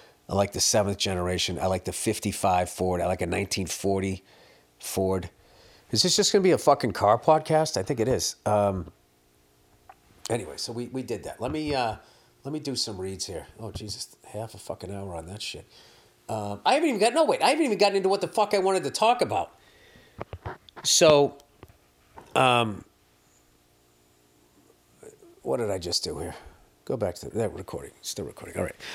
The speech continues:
So I, um, have been smoking cigars and drinking coffee like a fucking fiend. Like a, like, like I'm running a newspaper. I feel like that's what they used to do. Like, "Come on, you gotta make the deadline." Another cup of coffee, and they're just smoking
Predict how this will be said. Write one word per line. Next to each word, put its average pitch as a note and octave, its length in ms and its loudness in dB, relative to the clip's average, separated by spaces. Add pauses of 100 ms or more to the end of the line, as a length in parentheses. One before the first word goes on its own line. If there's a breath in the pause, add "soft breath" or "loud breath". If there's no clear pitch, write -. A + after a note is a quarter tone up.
(160 loud breath)
So E3 240 8
I, G3+ 300 10
um, C#3+ 400 6 (1800)
have C3+ 120 2
been C3 120 2
smoking F3 400 4
cigars A2 520 2
and F#2+ 100 -2
drinking A2 300 -2
coffee F#2+ 400 -2
like F2 180 -2
a G2+ 80 -2
fucking C#3+ 400 0
fiend. - 480 -4 (960 loud breath)
Like C3 160 4
a, B2+ 80 6
like, C3 320 2
like B2+ 180 2
I'm A#2+ 220 2
running C3 280 4
a A2 40 4
newspaper. G#2 720 0 (160)
I A2+ 80 -6
feel - 160 2
like A2+ 100 2
that's A#2+ 160 2
what F#2+ 120 -2
they F#2 80 4
used F2 220 -2
to C#2 60 -4
do. C2+ 200 -6 (600)
Like, A2+ 140 -4
"Come B2+ 140 2
on, F#3+ 180 6
you E3 80 4
gotta A3 220 6
make B3 180 6
the A3+ 100 8
deadline." A#3+ 720 8
Another G#2+ 360 4
cup - 260 2
of - 80 -4
coffee, B2 360 4
and F#2+ 80 2
they're F2+ 80 0
just G#2+ 200 0
smoking G#2+ 400 0